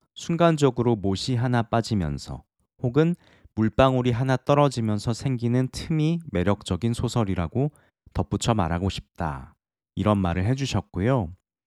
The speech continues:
황예인 평론가님은 "이 세계에 머무르는 동안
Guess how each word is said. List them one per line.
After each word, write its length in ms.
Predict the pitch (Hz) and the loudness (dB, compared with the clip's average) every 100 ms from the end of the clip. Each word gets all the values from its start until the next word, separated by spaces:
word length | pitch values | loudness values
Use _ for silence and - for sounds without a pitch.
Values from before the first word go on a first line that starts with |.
| - - - - | -20 -20 -20 -8
황예인 420 | 160 190 196 190 | -2 2 4 4
평론가님은 920 | 170 160 151 143 139 127 95 98 110 69 - _ _ - | 2 2 2 4 2 2 2 2 0 -2 -10 _ _ -2
"이 160 | 113 | 0
세계에 500 | 117 156 151 147 139 | 2 2 4 4 2
머무르는 640 | 117 92 95 101 101 98 | 2 2 2 2 2 0
동안 420 | 87 80 90 135 | 0 0 2 0